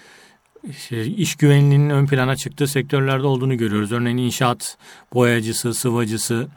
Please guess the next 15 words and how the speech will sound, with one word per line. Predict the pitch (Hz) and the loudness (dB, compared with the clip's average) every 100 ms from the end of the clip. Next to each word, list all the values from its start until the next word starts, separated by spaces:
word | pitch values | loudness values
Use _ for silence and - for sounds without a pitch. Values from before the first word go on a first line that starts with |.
| - - - _ - | -20 -20 -20 _ 2
duvarcı | 123 123 110 127 | 4 4 2 0
ve | 123 | 0
betonarme | 117 - 123 123 127 117 | -2 -4 -4 -2 -2 -2
demircisi | 117 120 110 - 143 | 0 -2 -2 -4 -2
gibi | 110 104 - - - - - - _ 254 | -2 -4 -6 -16 -20 -20 -20 -20 _ -4
mesleki | 156 123 123 - 135 139 143 143 139 | 0 2 2 2 0 2 2 2 -2
bilgi | 180 127 127 131 | -6 -4 -2 0
becerinin | 127 113 123 127 151 - - | 0 2 0 0 -2 -4 -6
ve | 120 | -4
tabii | 123 113 | -2 -4
güvenlik | 110 117 139 139 | 0 0 0 0
önlemlerinin | 131 127 123 123 131 | -2 -2 -2 -4 -4
ön | 127 | -6
plana | 120 123 123 131 | -4 -2 -2 -2
olduğu | 113 107 156 | -2 -2 -2